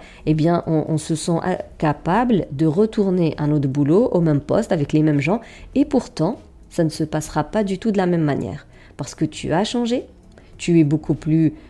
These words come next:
euh, confiante, tu es beaucoup plus alignée, euh, tu es beaucoup plus en phase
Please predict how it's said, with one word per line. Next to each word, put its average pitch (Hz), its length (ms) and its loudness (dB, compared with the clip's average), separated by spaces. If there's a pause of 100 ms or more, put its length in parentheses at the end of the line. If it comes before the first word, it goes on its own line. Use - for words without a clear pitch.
(120)
euh, 151 80 -2
confiante, 175 720 -2 (240)
tu - 160 0
es 180 60 6
beaucoup 156 260 0
plus 156 320 0
alignée, 180 560 4 (320)
euh, 156 80 2
tu 165 220 0
es 160 160 8
beaucoup 151 280 -2
plus 170 220 0
en 160 100 2
phase 202 380 0